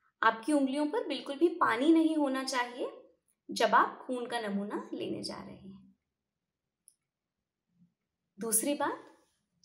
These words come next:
मान लीजिए आप इस उंगली से खून का नमूना ले रहे हैं। अगर आप देखें तो उंगली का एक मध्यमी भाग है और एक थोड़ा सा बगल का हिस्सा है।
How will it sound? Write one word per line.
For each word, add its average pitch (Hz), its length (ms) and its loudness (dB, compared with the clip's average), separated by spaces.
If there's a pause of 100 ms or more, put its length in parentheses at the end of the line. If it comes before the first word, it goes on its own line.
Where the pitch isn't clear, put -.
(500)
मान 247 200 8
लीजिए 262 340 2
आप 427 160 -2
इस 294 180 0
उंगली 247 320 -4
से - 460 -4 (240)
खून 220 240 -2
का 214 120 0
नमूना 190 360 -4
ले 170 360 -6
रहे - 220 -14
हैं। - 500 -20 (1040)
अगर 208 180 -8
आप 214 100 -4
देखें 240 400 -2
तो 427 60 -2
उंगली 285 440 2
का 339 120 4
एक 349 220 0 (460)
मध्यमी 285 460 8
भाग 294 340 4
है 320 220 -6 (380)
और 302 120 4
एक - 260 0
थोड़ा 381 220 0
सा 466 220 2
बगल 233 380 4
का 220 80 -6
हिस्सा 208 360 -6
है। - 340 -16